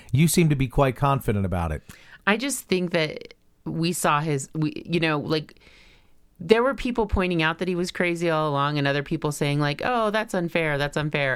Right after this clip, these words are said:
Speaker 2: And then what happened on January sixth, there's,
Speaker 1: Yeah.
Speaker 2: it's like, "Oh, we were all right."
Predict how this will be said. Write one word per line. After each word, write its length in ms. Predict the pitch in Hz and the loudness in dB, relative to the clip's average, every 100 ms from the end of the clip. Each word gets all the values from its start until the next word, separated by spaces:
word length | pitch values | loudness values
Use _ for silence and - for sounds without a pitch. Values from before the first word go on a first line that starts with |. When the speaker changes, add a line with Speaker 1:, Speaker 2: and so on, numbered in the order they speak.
| - | 0
Speaker 2:
And 160 | 147 | 0
then 140 | 156 160 | 2 0
what 140 | 170 | 0
happened 420 | 160 151 151 143 | 0 -2 -2 -2
on 140 | 143 135 | -2 -2
January 500 | 135 135 131 135 139 | -2 -2 -2 -2 -2
sixth, 420 | - 185 170 - - - - - _ _ - - _ _ - | -2 -2 -4 -12 -20 -20 -20 -20 _ _ -20 -20 _ _ -14
there's, 200 | 165 - | 2 4
Speaker 1:
Yeah. 180 | 123 104 113 | 4 2 0
Speaker 2:
it's 240 | 190 - | -2 0
like, 320 | 170 147 139 - | 2 2 0 -2
"Oh, 460 | 185 170 123 127 - _ | 2 2 0 -4 -10 _
we 240 | 160 170 175 | -2 0 2
were 200 | 170 156 | 2 2
all 180 | 147 | 0
right." 480 | 143 135 - - - | 0 0 -2 -8 -20